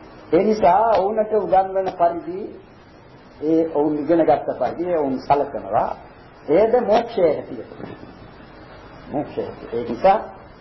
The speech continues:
සිත නැති වූ ඒ භවයේ බලාපොරොත්තුවෙන් ඒ සංඥාව දුරු කරන්නේ. ඒක බලවත් කර්මයක්. කන්නේ නේද? හැම දිනාටම යන්නත්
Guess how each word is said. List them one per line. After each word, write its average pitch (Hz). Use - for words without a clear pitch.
සිත -
නැති 139
වූ 233
ඒ 190
භවයේ 147
බලාපොරොත්තුවෙන් 143
ඒ 175
සංඥාව 170
දුරු 180
කරන්නේ. -
ඒක 127
බලවත් 185
කර්මයක්. 285
කන්නේ 160
නේද? 170
හැම 113
දිනාටම 147
යන්නත් 151